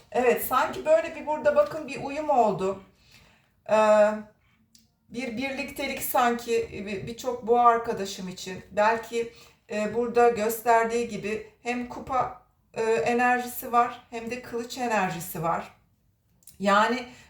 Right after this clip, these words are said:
burada ilişkilerde kupa ve kılıç, e, grubundan biriyle bir, e, ilişki olabilir hayatınızda. Çünkü ikisi hani, e, eş gibi çıktılar.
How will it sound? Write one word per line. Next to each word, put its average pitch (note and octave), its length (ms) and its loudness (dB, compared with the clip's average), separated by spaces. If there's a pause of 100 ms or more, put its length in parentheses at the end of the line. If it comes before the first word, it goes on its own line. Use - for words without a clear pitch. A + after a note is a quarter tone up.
burada B3 280 -2
ilişkilerde B3 1080 -2
kupa B3+ 380 -4
ve A#3 240 0 (240)
kılıç, - 680 -8
e, G3 400 0 (520)
grubundan G#3+ 880 2
biriyle A#3 580 0
bir, - 380 -8
e, G3+ 180 -6
ilişki A#3 500 -6
olabilir A#3 480 4
hayatınızda. E3 1000 -2
Çünkü A3 280 -8
ikisi A#3 420 -6
hani, G#3+ 340 -2 (500)
e, G3 420 4 (360)
eş A#3 320 2
gibi G#3+ 240 -8
çıktılar. - 880 -6